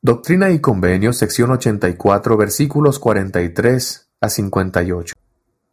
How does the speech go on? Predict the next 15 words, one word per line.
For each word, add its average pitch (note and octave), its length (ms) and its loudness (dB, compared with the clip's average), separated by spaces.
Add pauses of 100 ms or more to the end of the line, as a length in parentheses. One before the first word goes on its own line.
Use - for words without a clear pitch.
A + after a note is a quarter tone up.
(280)
Vengo C#3+ 500 4
a B2 140 2
Cristo B2 440 0
conforme G#2 520 0
presto D#3+ 400 0
atención A#2 580 0
a A2+ 80 -2
sus - 220 -8
palabras C3+ 840 -2
y A2 120 2
doy D3+ 260 2
oído B2 480 2
a A2+ 80 0
su G#2 240 -2
espíritu. E2+ 760 -4